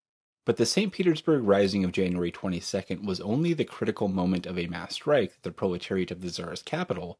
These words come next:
had previously entered upon in January nineteen oh five. The January mass strike was without doubt carried through under the immediate influence of the gigantic general strike that in December nineteen oh four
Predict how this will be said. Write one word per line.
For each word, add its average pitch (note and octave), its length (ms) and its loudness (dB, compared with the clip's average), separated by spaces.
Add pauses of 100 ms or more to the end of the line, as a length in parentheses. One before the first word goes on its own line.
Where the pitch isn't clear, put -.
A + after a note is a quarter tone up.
had G#2 160 -8
previously F#2+ 500 0
entered A2+ 280 -2
upon F2+ 300 -6
in F2 100 -6
January F2+ 420 -8
nineteen E2+ 380 -16
oh - 60 -14
five. - 440 -6 (1120)
The A#2+ 80 -2
January F#3+ 400 2
mass C3+ 260 0
strike E2 440 -4
was G2 140 -2
without F#2+ 360 0
doubt A2+ 460 2 (220)
carried F3+ 320 4
through D3 240 2
under A#2+ 160 4
the G2+ 160 2
immediate G#2+ 460 2
influence A#2 500 0
of G#2 80 -8
the F#2 80 0
gigantic F2+ 680 -2
general A#2 360 2
strike F2 440 -4
that F#2 140 2
in F2 120 0
December F2 380 -2
nineteen E2+ 340 -6
oh - 80 -8
four A2+ 560 0